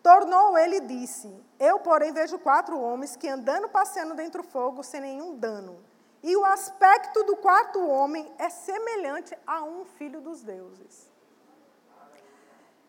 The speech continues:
E no vinte e sete, né, ajuntou os, os governadores, conselheiros do rei e viram que o fogo não teve poder algum sobre os corpos desses homens,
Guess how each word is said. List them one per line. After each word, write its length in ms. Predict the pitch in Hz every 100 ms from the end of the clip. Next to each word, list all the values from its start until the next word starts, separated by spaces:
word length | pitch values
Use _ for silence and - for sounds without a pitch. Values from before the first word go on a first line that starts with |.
| _ _ _ _
E 80 | 302
no 100 | 381
vinte 220 | 359 453
e 60 | -
sete, 420 | - 311 403 415
né, 140 | 330 349
ajuntou 440 | 311 381 - 277
os, 180 | 311 -
os 200 | 294 262
governadores, 760 | 269 285 294 311 262 320 320
conselheiros 720 | 311 262 269 269 285 294 311
do 300 | - 254 440
rei 360 | 453 294 320 339
e 140 | 370 466 254
viram 360 | 359 480 523
que 100 | 523
o 40 | 508
fogo 420 | - 294 294 320
não 220 | 339 415
teve 300 | 415 359 359
poder 680 | 359 392 453 480 277 320 381
algum 580 | 392 403 254 262 254 262 254 _ _ _ _ _ _ _
sobre 380 | - 359 359
os 100 | 440
corpos 440 | - - 330 381 294
desses 340 | 339 370 277
homens, 560 | 247 240 220 208 -